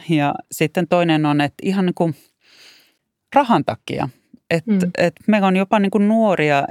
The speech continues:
Speaker 1: joiden vanhemmilla ei ole varaa hankkia niille sellaisia nettiliittymiä. Et niinku on vaikeuksia käydä koulua, vaikka ne sais koulusta jonkun pädin, niin niillä ei ole rahaa siihen hyvään liittymään.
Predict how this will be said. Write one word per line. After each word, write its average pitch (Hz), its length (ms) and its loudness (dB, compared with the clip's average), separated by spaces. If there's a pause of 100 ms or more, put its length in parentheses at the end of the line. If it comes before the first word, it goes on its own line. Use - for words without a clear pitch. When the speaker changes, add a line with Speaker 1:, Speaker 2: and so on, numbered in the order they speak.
(120)
Speaker 1:
joiden 165 340 -2
vanhemmilla 151 800 0
ei 165 180 0
ole 160 120 -2
varaa 156 440 2 (100)
hankkia 147 440 0
niille 135 260 0
sellaisia 139 480 -2 (200)
nettiliittymiä. 151 920 -2 (480)
Et 160 120 -2
niinku 185 180 2
on 160 180 -2
vaikeuksia 165 560 0 (100)
käydä 147 300 2 (120)
koulua, 139 460 0
vaikka 151 220 -2
ne 156 80 0 (360)
sais - 360 0
koulusta 180 480 0
jonkun 151 340 -2
pädin, 165 360 0
niin 139 180 -2
niillä 151 200 0
ei 147 100 -2
ole 143 180 0 (640)
rahaa 185 420 2
siihen 139 520 -2 (720)
hyvään 175 300 0
liittymään. - 760 -6